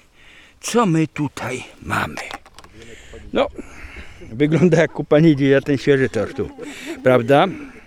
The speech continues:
Co my tu mamy? Mamy bardzo dużo włókien roślinnych. Tutaj akurat są jakieś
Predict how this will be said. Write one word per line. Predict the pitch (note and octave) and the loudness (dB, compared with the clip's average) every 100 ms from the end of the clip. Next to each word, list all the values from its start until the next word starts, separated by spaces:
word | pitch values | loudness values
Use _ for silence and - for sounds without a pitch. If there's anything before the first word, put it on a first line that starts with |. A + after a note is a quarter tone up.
| - - - - - - | -20 -20 -20 -20 -20 0
Co | F#3 | 2
my | G#3 | 2
tu | E3 | 4
mamy? | C#3+ G#2 F2 | 2 2 0
Mamy | F#2+ B3 B3+ A#3 D3+ G2+ | 2 6 6 6 2 -2
bardzo | B2 A3 F#3+ E3+ | 0 2 4 2
dużo | D#3+ D#3 G#2 | 4 4 4
włókien | B2+ C#3+ C#3 B2+ A#2+ | 2 2 2 4 2
roślinnych. | A#2+ - B2 F#2 D#2+ | 0 0 0 0 -4
Tutaj | - - B3+ | -6 0 2
akurat | G3+ - F3+ F3 | 2 2 2 2
są | - D#3+ | 2 0
jakieś | C3 C3 B2+ | 0 -2 -6